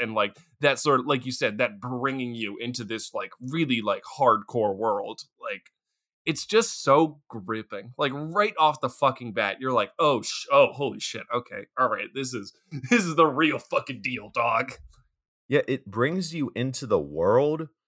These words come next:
Speaker 2: And, you know, because you don't see, we don't have too much chainsaw violence in this movie, it does give you something that works, and I would even argue is better, because the feeling that it leaves you with is just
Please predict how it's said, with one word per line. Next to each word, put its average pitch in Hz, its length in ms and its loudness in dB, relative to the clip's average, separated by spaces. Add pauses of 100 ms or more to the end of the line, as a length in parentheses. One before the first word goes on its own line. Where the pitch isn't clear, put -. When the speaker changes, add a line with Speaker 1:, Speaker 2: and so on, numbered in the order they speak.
(1000)
Speaker 2:
And, 117 360 0
you 131 100 0
know, 98 320 0
because 131 380 2
you 135 80 -2
don't 113 240 2
see, 113 340 -4
we 104 140 -4
don't 117 120 2
have 104 140 0
too 113 120 -6
much 101 240 -4 (140)
chainsaw 104 640 0
violence 107 520 -2
in 127 140 -4
this 127 220 -2
movie, 139 400 -4 (580)
it 156 180 2
does 147 320 8
give 139 200 2
you 123 180 0
something 110 760 -2
that 104 220 4
works, 113 440 4
and 98 160 -6 (140)
I 110 80 6
would 110 140 6
even 101 280 -2
argue 104 480 2
is 80 340 -8 (440)
better, 73 380 2 (400)
because 120 200 2
the 117 100 0
feeling 156 420 2
that 135 120 6
it 104 180 -4
leaves 107 360 -6
you 147 100 0
with 156 240 0
is 107 120 -4
just 104 340 -8